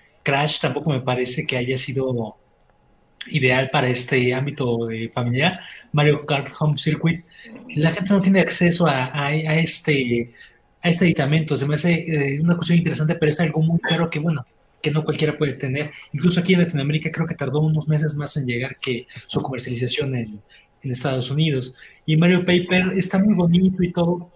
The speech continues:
pero es una experiencia de un solo jugador. Creo que la convergencia familiar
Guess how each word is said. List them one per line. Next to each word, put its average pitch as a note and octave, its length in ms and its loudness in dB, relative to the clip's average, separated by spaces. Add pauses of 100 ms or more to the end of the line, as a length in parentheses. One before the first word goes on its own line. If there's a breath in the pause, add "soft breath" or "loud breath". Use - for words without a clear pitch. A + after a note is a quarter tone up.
pero D3 240 2
es D3+ 100 -2
una F3 120 4
experiencia D3+ 520 0
de C#3 160 -2
un C#3 60 -8
solo D3 200 -6
jugador. C3+ 440 -4 (280 loud breath)
Creo E3+ 160 0
que E3+ 100 -2
la D3 140 2
convergencia C3+ 560 -2
familiar B2 480 -4